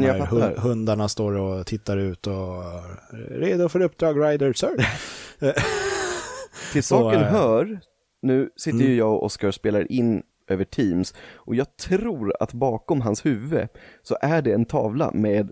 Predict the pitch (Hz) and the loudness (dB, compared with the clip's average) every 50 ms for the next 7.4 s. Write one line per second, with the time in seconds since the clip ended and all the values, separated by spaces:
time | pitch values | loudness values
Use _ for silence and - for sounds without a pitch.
0 | - _ - 196 175 160 - 117 - - 110 101 92 92 92 - - - _ - | -6 _ 0 0 0 2 0 -2 -2 0 0 2 2 0 -2 -6 -12 -14 _ -20
1 | - - - _ _ _ _ - 110 123 127 123 123 123 131 127 - 139 143 131 | -20 -20 -20 _ _ _ _ -2 0 2 4 4 4 4 4 4 4 4 4 2
2 | 120 - - 175 165 135 113 101 - - - - - - - 143 - - - - | 2 0 0 2 2 2 2 2 0 -4 -10 -20 -8 -4 -2 -2 -2 -4 -8 -4
3 | 156 151 165 - 165 170 151 151 175 170 170 170 165 208 190 156 151 160 202 220 | -2 0 0 2 0 0 2 2 2 2 2 2 2 2 4 4 4 4 2 2
4 | 170 175 175 196 220 196 160 156 165 196 196 160 131 104 127 139 139 160 190 196 | 2 2 4 4 4 4 4 4 4 2 2 2 4 2 2 2 2 2 2 2
5 | 185 175 - - 131 127 - - 131 123 120 120 117 120 123 117 113 110 117 127 | 0 2 2 2 2 0 0 0 0 2 4 4 4 4 4 4 2 4 4 4
6 | - 151 143 143 131 139 143 123 170 - - 165 151 - - 185 165 175 - - | 4 4 4 4 4 2 2 0 -2 0 2 0 0 0 0 0 -2 0 0 0
7 | 180 - - - - 147 - | 0 0 -2 -2 -4 -6 -8